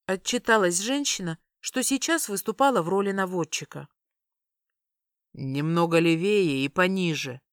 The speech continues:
понимая, что так оно и есть, скомандовал Олег. «Пли!»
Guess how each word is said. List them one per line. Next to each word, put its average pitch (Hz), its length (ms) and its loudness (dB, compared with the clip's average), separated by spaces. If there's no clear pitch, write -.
понимая, 240 600 0
что 233 200 -2
так 233 280 0
оно 202 220 0
и 214 80 -2
есть, 240 500 -2
скомандовал 202 680 0
Олег. 175 400 -2
«Пли!» 160 540 6